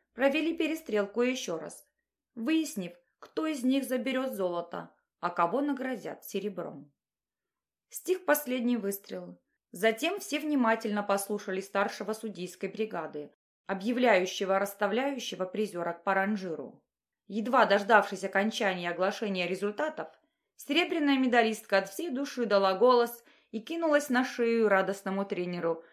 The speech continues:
крякнувшему под весом не такой уж и хрупкой москвички. Что же касается чемпионки Морозовой, то она обменялась парой фраз и улыбками с подошедшей к ней статной женщиной,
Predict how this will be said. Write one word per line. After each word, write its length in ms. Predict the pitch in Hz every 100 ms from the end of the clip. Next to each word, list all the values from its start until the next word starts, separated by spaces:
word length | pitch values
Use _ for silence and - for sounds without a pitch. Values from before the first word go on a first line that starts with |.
| _
крякнувшему 680 | - 285 294 254 247 226 214 196
под 160 | 180
весом 360 | 180 185 - 175
не 80 | 165
такой 340 | 170 170 269
уж 200 | - 247
и 120 | -
хрупкой 420 | 214 - 170 - 175
москвички. 680 | 196 - 175 - - - - _ _ _ _ _ _ _ _
Что 220 | - 269
же 100 | 254
касается 500 | 254 240 247 233 240
чемпионки 580 | 240 240 240 240 220 220
Морозовой, 720 | 226 247 330 262 190 160 147 - _ _ _
то 100 | 269
она 260 | 294 320 320
обменялась 640 | 277 262 254 247 208 208
парой 320 | - 202 196
фраз 380 | 196 240 269 -
и 80 | 220
улыбками 480 | 214 214 208 180 185
с 80 | -
подошедшей 600 | 180 185 - 262 - 240
к 80 | 196
ней 140 | 196
статной 440 | - 180 180 180
женщиной, 640 | 180 170 175 - 160 156